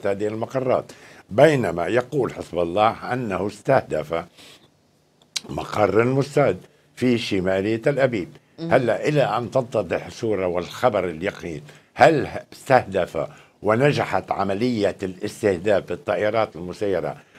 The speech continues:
Speaker 1: وتم ضربه أو تدميره جزئيا أو كليا أو لا؟ فإذا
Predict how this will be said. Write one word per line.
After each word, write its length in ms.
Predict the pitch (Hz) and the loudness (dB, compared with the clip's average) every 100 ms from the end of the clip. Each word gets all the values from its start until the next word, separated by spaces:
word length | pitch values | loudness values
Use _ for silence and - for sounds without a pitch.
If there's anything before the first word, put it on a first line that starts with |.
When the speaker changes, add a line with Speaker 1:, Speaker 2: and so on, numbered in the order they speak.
| - - | -18 2
Speaker 1:
وتم 540 | 95 101 135 127 104 | 4 4 2 2 0
ضربه 400 | 98 117 92 92 | 4 4 4 2
أو 280 | 85 80 95 | 2 0 0
تدميره 760 | - 104 90 117 101 87 92 90 | 2 2 2 0 0 2 2 0
جزئيا 560 | 98 98 98 110 90 | -4 -6 -6 -6 -6
أو 120 | 85 95 | -6 -8
كليا 520 | - 87 98 104 113 - - - | -8 -8 -6 -6 -8 -12 -12 0
أو 200 | 107 104 | 2 4
لا؟ 240 | 117 113 - _ | 2 0 -6 _
فإذا 400 | 107 110 113 117 | -2 0 0 -2